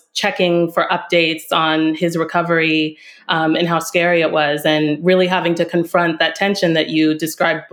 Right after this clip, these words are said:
Bomani, about what it means to continue participating in this game and in this spectacle, knowing what the risks are.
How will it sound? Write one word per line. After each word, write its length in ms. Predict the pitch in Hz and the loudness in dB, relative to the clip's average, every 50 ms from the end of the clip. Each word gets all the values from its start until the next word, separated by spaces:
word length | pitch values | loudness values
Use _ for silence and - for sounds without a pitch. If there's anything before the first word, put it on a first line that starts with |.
| - _ - | -14 _ -2
Bomani, 440 | 185 175 165 165 160 156 160 156 156 | 0 2 2 2 2 2 2 2 0
about 300 | 156 160 160 156 151 160 | 0 0 0 0 0 0
what 140 | 170 170 165 | 0 0 0
it 80 | 165 | 0
means 200 | 170 170 165 160 - | 0 0 0 -2 -4
to 80 | - 165 | -6 -4
continue 500 | - 165 156 - - 185 175 170 170 160 | -2 -2 -2 0 2 2 4 4 2 2
participating 920 | 160 - 170 - 175 170 - 165 165 165 160 156 160 156 156 156 156 156 - - - - - - - | 0 -2 -4 -4 -4 -6 -6 -4 -2 0 0 2 2 2 2 2 0 -2 -6 -12 -20 -20 -16 -6 -2
in 360 | 185 175 170 165 160 160 156 | 0 2 2 2 2 0 2
this 440 | 156 165 156 156 156 156 - - - | 2 2 2 0 0 -4 -12 -12 -4
game 380 | - 170 175 185 185 165 160 156 | -2 0 2 2 2 2 2 2
and 100 | 156 156 | 2 2
in 140 | 151 151 151 | 0 0 0
this 160 | 156 156 - | -2 -4 -4
spectacle, 500 | - - 185 190 - 175 165 - 156 156 | -2 -2 -2 -2 -2 -4 -2 0 2 2
knowing 360 | 156 156 165 170 170 170 170 | 2 4 2 4 2 2 2
what 120 | 165 156 160 | 0 0 -2
the 100 | 156 151 | -2 0
risks 320 | 156 156 156 - - - | 0 0 -2 -4 -6 -2
are. 400 | 160 147 131 131 143 151 165 - | -2 0 0 0 0 -2 -2 -4